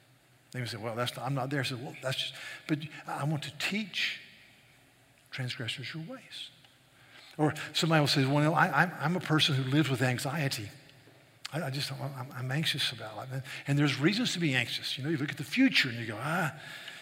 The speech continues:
I don't, I don't know. I mean, yeah, I'm, I'm, I'm anxious." You say, "Well,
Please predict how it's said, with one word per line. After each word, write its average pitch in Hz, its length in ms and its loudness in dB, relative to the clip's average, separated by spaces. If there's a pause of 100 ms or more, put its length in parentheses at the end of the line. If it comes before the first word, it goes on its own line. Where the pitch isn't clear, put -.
(140)
I 139 60 -2
don't, 143 120 -6
I - 60 -6
don't 151 240 -4
know. 180 420 -2
I 117 40 -8
mean, 120 240 -6 (200)
yeah, 101 180 -8 (600)
I'm, 160 140 -6
I'm, 131 120 -4
I'm 135 140 -4
anxious." - 720 -2 (600)
You 151 80 0
say, - 100 0
"Well, 208 320 -2